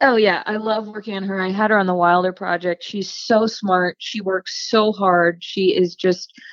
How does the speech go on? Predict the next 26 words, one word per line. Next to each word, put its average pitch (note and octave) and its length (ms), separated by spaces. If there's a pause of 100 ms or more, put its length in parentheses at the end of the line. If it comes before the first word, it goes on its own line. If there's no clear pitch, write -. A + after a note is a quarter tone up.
so A3 400
good G#3+ 160
at F#3 120
her F#3 120
job F3 360
and F3 120
such F#3+ 180
a G3+ 60
kind E3+ 340
person. E3 720
Um, D#3+ 380 (720)
it's F3+ 180
been, F3 480
it's F3+ 140
been F#3 160
really F3 200
great E3 360
to, D#3 460 (120)
to - 100
get E3 200
to E3+ 60
be E3 120
on D#3 80
the D#3 40
same D#3 280
team. D#3 400